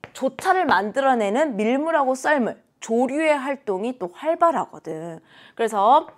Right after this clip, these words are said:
또 갯벌을 퇴적시킬 수 있는 거지. 그래서 기억이 맞는 선지예요. 아직까지 고이면 이게 맞는지 틀리는지 되게 음, 약간 불안하고 자기가 의심될 수 있지만 이런 거 자주 나오는 선지입니다.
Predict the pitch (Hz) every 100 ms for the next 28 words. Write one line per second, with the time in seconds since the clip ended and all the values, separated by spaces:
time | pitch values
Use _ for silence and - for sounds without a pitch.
0 | - - 175 - 208 _ 202 202 277 294
1 | 320 320 320 - 233 214 196 160 214 254
2 | 233 139 - 143 - - 202 190 - 214
3 | 196 180 - 190 254 247 165 131 95 -
4 | - - - - 185 208 349 370 339 330
5 | 320 - 214 214 170 175 262 262 165 -
6 | - - 254 180 175 226 285 311 - 339
7 | 311 294 269 240 196 180 190 208 220 160
8 | - _ _ _ - 202 196 190 175 160
9 | - 202 220 247 269 233 185 175 233 320
10 | - 190 208 180 214 285 254 233 - -
11 | 269 226 - - 202 196 196 - 220 226
12 | 160 202 226 285 302 254 208 214 285